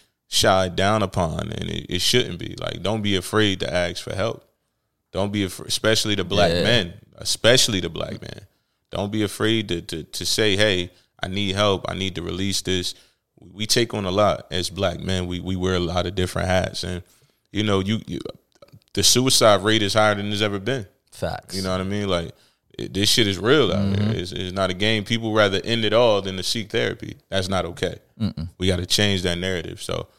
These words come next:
Speaker 1: you know, anybody that's watching this or is gonna watch this, look, I'm, I'm accessible. You, I could not know you from a can of paint, man. We gotta stick together with that, and, um, and especially, like I said, you know,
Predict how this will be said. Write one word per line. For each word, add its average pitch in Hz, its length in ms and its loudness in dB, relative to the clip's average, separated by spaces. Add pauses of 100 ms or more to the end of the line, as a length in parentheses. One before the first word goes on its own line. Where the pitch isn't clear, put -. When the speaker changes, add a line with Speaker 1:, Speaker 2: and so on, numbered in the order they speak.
(280)
Speaker 1:
you 104 80 -8
know, 95 180 2
anybody 107 420 4
that's 95 200 2
watching 101 380 6
this 98 180 -2
or 92 180 -6
is 95 100 -6
gonna 101 240 -2
watch 92 300 2
this, 95 320 -2 (600)
look, 110 420 4
I'm, 98 320 0
I'm 113 240 4
accessible. 98 880 2 (800)
You, 113 220 4
I 110 80 8
could - 160 2
not 113 200 6
know 113 100 0
you 110 100 0
from 104 180 -6
a 101 60 -4
can 107 260 -2
of 92 100 -8
paint, 104 300 -2
man. 92 520 -6
We 95 160 -6
gotta 92 220 2
stick - 260 -4
together 90 340 0
with 85 160 -4
that, 85 200 -4
and, 87 180 -6
um, 87 300 -8 (500)
and 82 200 -10 (140)
especially, 104 500 4
like 92 180 4
I 90 40 0
said, 90 340 2
you 87 80 -6
know, 85 260 -6